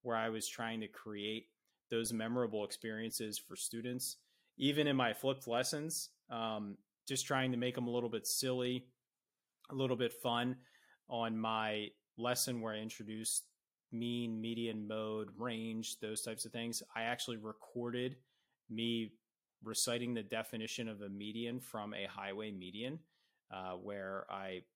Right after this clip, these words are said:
was literally standing between the two lanes, and my wife had to come out <laughs> with me and film it with me.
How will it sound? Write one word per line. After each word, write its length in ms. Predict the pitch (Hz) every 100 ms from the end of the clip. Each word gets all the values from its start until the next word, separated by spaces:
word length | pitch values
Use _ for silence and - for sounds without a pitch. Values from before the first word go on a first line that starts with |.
| -
was 300 | 104 - -
literally 360 | 104 101 107 104
standing 440 | - 107 107 117
between 460 | 104 - 110 107 104
the 80 | 98
two 260 | - 110
lanes, 440 | 101 95 104 120 113
and 140 | 95
my 180 | 92 90
wife 260 | 95 95 113
had 100 | 104
to 60 |
come 160 | 95 98
out 140 | 90 -
<laughs> 40 |
with 140 | 131 123
me 120 | 107
and 160 | 107 -
film 300 | 117 107 104
it 100 | 101
with 200 | 110 127
me. 260 | 127 131